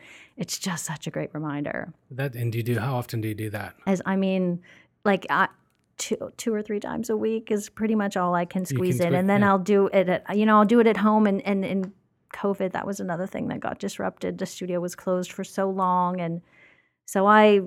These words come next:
Speaker 1: you know, ramped up my home practice. It's not the same.
Speaker 2: It's not the same.
Speaker 1: I, and
Speaker 2: Yeah.
Speaker 1: I, I'm also just, I'm a community person.
Speaker 2: Are you?
Speaker 1: Like, I really like just feeding off of the energy of everyone else in the room.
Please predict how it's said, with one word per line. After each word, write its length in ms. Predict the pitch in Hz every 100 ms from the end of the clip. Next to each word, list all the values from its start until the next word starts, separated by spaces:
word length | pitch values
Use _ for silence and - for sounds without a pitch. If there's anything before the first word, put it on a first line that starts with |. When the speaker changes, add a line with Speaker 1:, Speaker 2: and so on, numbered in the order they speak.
| 196
Speaker 1:
you 120 | 220
know, 160 | 202
ramped 340 | 190 185 185 196
up 100 | 180
my 120 | 185
home 240 | 180 175 175
practice. 400 | 170 170 175 -
It's 160 | 180
not 200 | 190 170
the 60 | 156
same. 580 | - 160 151 139 147 165
Speaker 2:
It's 80 | 170
not 100 | 104
the 80 |
same. 300 | 104 - - -
Speaker 1:
I, 140 | 254 254
and 160 | 262 262
Speaker 2:
Yeah. 80 | 247
Speaker 1:
I, 80 | 262
I'm 120 | 269
also 280 | 269 285 285
just, 240 | 202 - -
I'm 120 | 190
a 60 | 220
community 540 | 214 202 175 170 165
person. 500 | 170 170 - 180 180
Speaker 2:
Are 100 | 180
you? 120 | 117
Speaker 1:
Like, 140 | 185 -
I 140 | 196
really 420 | 196 185 185 180 175
like 500 | 165 165 165 - _ _ _ _ _ -
just 180 | 226 -
feeding 320 | - 277 269
off 220 | 190 180
of 80 | 180
the 120 | 175
energy 380 | 160 170 165 175
of 120 | 170
everyone 360 | 165 165 170 165
else 220 | 160 165
in 80 | 170
the 80 | 165
room. 600 | 160 160 160 160 165